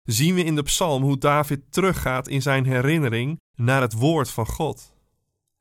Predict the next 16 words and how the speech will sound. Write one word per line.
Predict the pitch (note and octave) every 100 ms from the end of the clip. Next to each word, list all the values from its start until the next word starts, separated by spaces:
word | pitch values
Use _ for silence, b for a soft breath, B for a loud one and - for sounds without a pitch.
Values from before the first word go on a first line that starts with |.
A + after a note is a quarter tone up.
| _ _ _ _
God | - - F3+ - A#2
heeft | A#2 C3 C#3
gesproken | - - - C#3+ D3+ D#3+ D#3
in | C3+ C#3
zijn | B2+ B2
heiligdom. | A#2 B2+ B2+ A2 G#2+ A2 G#2 F2+ _ _ _ _ _ _ -
In | C3+
de | C#3+
intimiteit | D#3+ D3+ D3 C#3 E3 F3 G3+
van | - C#3+
Gods | - - F#3+ -
aanwezigheid | D3 C#3+ C3+ F3 F3 C3+ E3+ F#3 F#3+
zijn | - D#3
er | C#3+ B2
woorden | A#2 D#3 F#3 F3+
gesproken | - - - - C#3+ A#2 A#2 C3 C#3